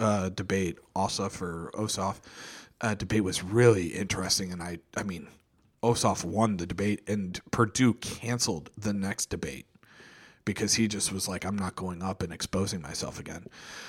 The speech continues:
Um, but yeah, I, I think there is a level of discussion that I'm excited about, but there's also this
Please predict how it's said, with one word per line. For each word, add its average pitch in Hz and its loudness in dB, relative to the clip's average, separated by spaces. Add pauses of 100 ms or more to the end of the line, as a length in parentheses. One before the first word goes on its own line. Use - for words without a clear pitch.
(240)
Um, 107 8 (340)
but 170 12
yeah, 240 8
I, 151 8
I 156 2
think 240 -4 (120)
there 165 8
is 147 6
a 135 8
level 123 8
of 117 6
discussion 113 2
that 104 2
I'm 98 -2
excited 98 0
about, 131 2 (120)
but 123 0
there's 127 4
also 147 2
this 175 2